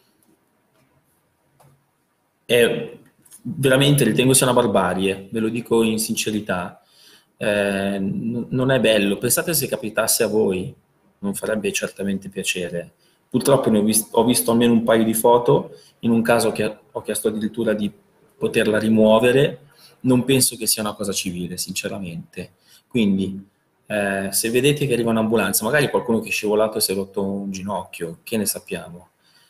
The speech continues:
Spe-, sempre meglio che non succeda, però evitiamo di pubblicare sui social le foto delle ambulanze.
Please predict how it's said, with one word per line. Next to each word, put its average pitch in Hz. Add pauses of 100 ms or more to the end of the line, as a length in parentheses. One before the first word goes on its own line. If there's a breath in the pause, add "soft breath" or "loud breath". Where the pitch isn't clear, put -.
Spe-, 107
sempre 113
meglio 113
che 113
non 110
succeda, 98
però 120 (240)
evitiamo 117
di 110
pubblicare 95
sui -
social 92
le 95
foto 95
delle 92
ambulanze. 87